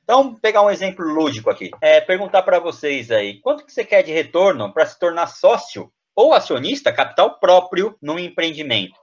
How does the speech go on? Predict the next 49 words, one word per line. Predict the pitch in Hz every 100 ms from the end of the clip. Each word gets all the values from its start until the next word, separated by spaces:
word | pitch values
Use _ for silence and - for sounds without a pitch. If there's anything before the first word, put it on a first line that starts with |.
| _
Então, | - 175
vamos, | 196 196 185
vamos | 185 220
montar | 220 208 202
uma | 196
padoca | 190 160 165 165
gourmet | 156 151 127 113 104
aí. | 90 90 _ _ 117
A |
gente | 113
vai | 131
montar | 143 143
uma | 151 151
padoca | - 156 156 160
gourmet, | 156 160 160 202 226 185
então | 147 165
te | 156
convidei | - 147 143 143
pra | 151
você | 147 -
ser | - 160
investidor. | 156 - 170 240 - _ _ _ _
Quanto | - 277 269
que | -
você | 226
quer, | - 190
de, | 185 -
no | 185 202
mínimo, | 180 220 202 120 95 - _ _ _
de | 147
retorno | 170 - 160 151 139
pro | 147 123
ano? | 110 98
Qual | 190
que | 202
é |
seu | 220 180
custo | - 170
de | 156
capital | - 143 131
próprio? | 120 202 - 110
E | 147
aí, | 127 95
o |
que, | 160
que | -
vocês | - 156 117
acham? | 107 92 -
O | 87